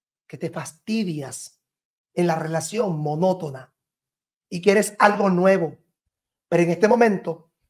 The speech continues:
están preocupados, están angustiados por una situación que atañe a toda la familia. Solteros,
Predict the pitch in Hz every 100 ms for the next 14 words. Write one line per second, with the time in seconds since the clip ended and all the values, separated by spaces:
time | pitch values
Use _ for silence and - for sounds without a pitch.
0 | _ 151 - 170 170 165 175 - 202 190
1 | 139 - - _ _ _ _ _ _ _
2 | 170 202 214 185 170 220 208 175 131 -
3 | _ _ _ _ _ _ _ _ 156 156
4 | 185 180 170 160 - 185 151 - 170 151
5 | 175 175 151 143 _ _ _ - 175 175
6 | 202 190 160 151 156 139 139 131 120 _
7 | _ _ _ _ _ _ _ _ _ _
8 | _ _ _ _ _ _ _ _ _ _
9 | - 208 208 240 262 262 190 - - -